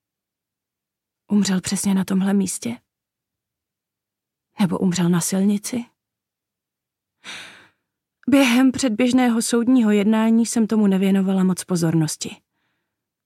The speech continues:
Když jsem uslyšela, že se odplazil několik metrů od auta, začala jsem si pobrukovat, aby už ke mně nedolehlo nic dalšího ze slov žalobce. A abych nemusela poslouchat znova všechny podrobnosti, kdyby šel případ před soud,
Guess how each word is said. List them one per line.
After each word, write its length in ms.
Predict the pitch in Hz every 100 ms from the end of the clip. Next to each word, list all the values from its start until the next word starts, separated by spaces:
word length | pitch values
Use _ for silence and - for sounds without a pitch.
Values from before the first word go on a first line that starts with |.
| _ _ _ _ -
Když 240 | 233 208
jsem 180 | - 202
uslyšela, 540 | 190 - 208 - 202 214
že 140 | 208
se 220 | - 202
odplazil 560 | - - - 208 196 190
několik 440 | 190 190 220 214
metrů 380 | 208 208 202 196
od 100 | 180 -
auta, 340 | 208 208 220 - - - - - _ -
začala 340 | 247 233 240
jsem 160 | 226 233
si 140 | -
pobrukovat, 640 | 226 220 220 196 170 151 - - - - _ _ _ -
aby 200 | 190 -
už 160 | 190
ke 160 | - 220
mně 180 | 214 208
nedolehlo 580 | 190 185 214 208 202
nic 240 | 214 208 190
dalšího 560 | 190 185 - 202 196
ze 120 | 196 185
slov 240 | - 185
žalobce. 480 | 170 160 147 - 156 - _ _ _ _ _ _ _ _ _ _ _ _ _
A 60 | -
abych 280 | 208 196 196
nemusela 520 | 208 202 208 214 202
poslouchat 560 | 196 202 - 208 202 180
znova 300 | 180 190 196
všechny 360 | - 196 214
podrobnosti, 720 | 190 175 180 175 196 190 - 208
kdyby 300 | 202 185 190
šel 200 | 196 175
případ 440 | - 214 185 170
před 280 | - 185 -
soud, 300 | 208 208